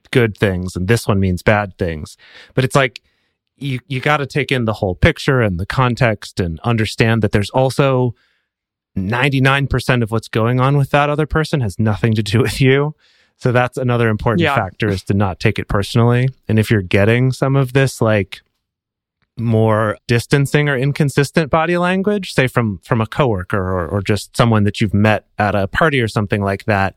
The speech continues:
Speaker 1: there's a really good chance that has nothing to do with you. But in either case, the solution is not to, like, push through that, but to just be like, "Okay, let's just,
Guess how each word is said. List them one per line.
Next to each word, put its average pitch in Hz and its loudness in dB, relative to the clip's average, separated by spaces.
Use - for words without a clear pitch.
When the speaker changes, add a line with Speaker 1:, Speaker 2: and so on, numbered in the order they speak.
Speaker 1:
there's 131 -6
a 127 -4
really 180 2
good 160 0
chance 147 0
that 127 2
has 113 0
nothing 107 -2
to 92 -4
do 107 -2
with 135 2
you. 160 2
But 131 0
in 113 2
either 139 0
case, 113 -2
the 110 -8
solution 113 -2
is 98 -4
not 110 0
to, 101 -4
like, 85 -6
push - -2
through 117 2
that, 190 0
but 139 -6
to 147 -6
just 151 -4
be 180 -2
like, 180 -2
"Okay, 277 -2
let's 220 -6
just, - -2